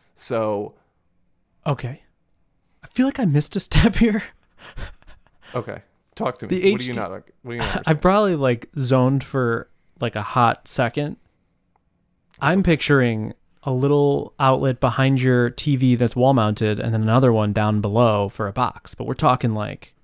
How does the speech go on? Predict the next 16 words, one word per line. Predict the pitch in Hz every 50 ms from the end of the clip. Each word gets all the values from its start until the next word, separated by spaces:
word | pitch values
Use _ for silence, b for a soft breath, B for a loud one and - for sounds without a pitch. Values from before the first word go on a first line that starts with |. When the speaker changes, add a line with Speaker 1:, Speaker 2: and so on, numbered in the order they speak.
| _ -
Speaker 2:
multiple | 117 113 120 - 135 123 107
floor | - - - - 123 110 107 113 127 165 208 220 233 - _
situation? | - - - 202 - 233 233 247 254 240 - - 277 277 277 - _ _ _ _ _ _ _ _ _ _ _ _ _ _ _ _ _ _ _ _ _ _ _ _ _ _ _ _ _ _ _ _ _ _ _ -
Speaker 1:
Um, | 127 123 120 120 117 117 113 113 110 110 110 107 107 104 104 101 - _ _ _ _ _ _ _ _ _ _ _ _ _ _ _ _ _ _ _ _ _ _ _ _ _ -
no. | 147 147 147 139 - -
Okay, | 127 135 - 123 104
so | - - 131 123
it's | 123 -
actually | 147 147 151 - 175 147
not | 139 139 139 - - 120
just | - 123 120 120 - - _ -
straight | - - - - - 117 113 110 110 - 107
below. | 107 98 95 92 90 92 101 120 147 156 - _ _ _ _ _ _ _ _ _ _ _ _ _ _ _
It's | - - 117 120 120 117
Speaker 2:
Ah. | 107
Speaker 1:
about | 107 117 113 107 -